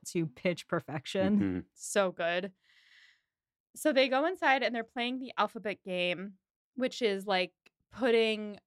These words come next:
Speaker 3: a word in the wrong order and having someone guess what it says, but they don't do a very good job mixing up the letters. <laughs>
Speaker 2: No.
Speaker 3: It's like, instead of blundered, it says blunred.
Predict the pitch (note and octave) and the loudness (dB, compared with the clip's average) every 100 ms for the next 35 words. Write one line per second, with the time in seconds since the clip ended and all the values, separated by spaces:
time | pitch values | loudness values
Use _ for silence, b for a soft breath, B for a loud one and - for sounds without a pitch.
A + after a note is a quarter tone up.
0 | _ G#3+ G3 G3 G3 G3+ G3 F#3 F#3 - | _ -2 -2 2 2 4 2 2 -2 -6
1 | G3+ G3+ F#3+ F#3+ F#3+ F#3+ F#3+ F#3+ F#3 F3+ | -6 -4 -2 0 0 0 -4 -2 0 2
2 | F3+ F3 E3+ F3+ F#3+ F#3+ F3+ F#3 F#3+ F3+ | 2 2 0 -2 -2 -4 -4 -8 -8 -6
3 | F3+ F3+ F#3 F#3+ F3+ F#3+ F3+ F#3 G3+ G#3+ | -2 -4 -2 -4 -4 -2 -2 -2 -2 -8
4 | G3 F#3+ F#3+ G3+ G3 D4 D4+ - F#3 F#3+ | -8 -6 -6 -6 -4 -6 -6 0 2 2
5 | F#3 F#3+ F#3 E3 - F3+ F3 E3+ E3+ - | -2 -2 -2 -2 -4 0 2 0 -4 -18
6 | _ G3 F#3 - F#3+ F3+ E3+ - _ - | _ -14 -14 -12 -12 -4 -4 -4 _ -10
7 | F#3 F#3 F#3+ D#4+ A4 A4+ G#4+ B B B | -2 0 2 4 2 2 -2 B B B
8 | B B2+ A2+ G#2 - - B B B B | B 2 2 2 -4 -12 B B B B
9 | B B C#4 B3 C#4 C4+ B3+ - b b | B B -2 0 4 4 4 -2 b b
10 | - C4+ - C4+ E4+ B3 A3+ C#4+ B3+ F#3+ | -6 -6 0 0 0 0 2 2 2 0
11 | F#3 G#3 - B3 F#3+ G#3+ A3+ A#3+ F3+ - | -2 -4 -2 -2 -2 0 0 2 -2 -2
12 | D4+ | -4